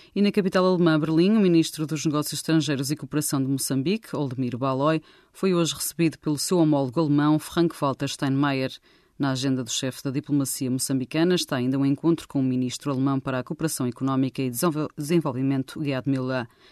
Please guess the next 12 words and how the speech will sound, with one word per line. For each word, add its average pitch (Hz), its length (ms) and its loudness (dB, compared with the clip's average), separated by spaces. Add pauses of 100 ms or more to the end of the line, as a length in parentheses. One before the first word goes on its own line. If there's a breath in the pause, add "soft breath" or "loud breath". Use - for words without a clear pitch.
(240 soft breath)
um 156 120 0
assunto 139 340 -2
que - 120 -18
vamos 131 240 -2
desenvolver 131 420 -4
já 165 160 -2
a - 20 0
seguir 135 340 -6
no 127 180 0
Jornal 143 300 0
da 113 120 -6
Noite. - 300 -10